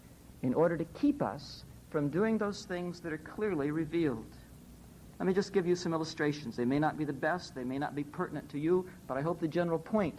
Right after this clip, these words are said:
at least, would be clear to you as we go through these illustrations. God clearly reveals certain principles in the Bible in reference to business. God clearly re-, reveals certain principles concerning debt, concerning improper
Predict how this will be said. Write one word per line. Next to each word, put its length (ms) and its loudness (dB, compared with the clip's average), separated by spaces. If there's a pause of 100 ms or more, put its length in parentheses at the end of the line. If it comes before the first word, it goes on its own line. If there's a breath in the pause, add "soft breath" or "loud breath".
(120)
at 120 -8
least, 300 -2
would 120 -2
be 80 0
clear 320 0
to 160 -2
you 120 2
as 140 0
we 60 -2
go 160 0
through 140 -2
these 120 -6
illustrations. 720 -6 (540 loud breath)
God 260 4
clearly 360 0
reveals 420 0
certain 240 -4
principles 680 -4
in 60 -4
the 60 -2
Bible 440 0 (340 loud breath)
in 100 2
reference 400 -2
to 100 -12
business. 760 -2 (920 loud breath)
God 260 6
clearly 320 -2
re-, 140 4 (200)
reveals 420 -2
certain 240 -6
principles 640 -4
concerning 500 -4
debt, 280 0 (680)
concerning 420 0
improper 640 0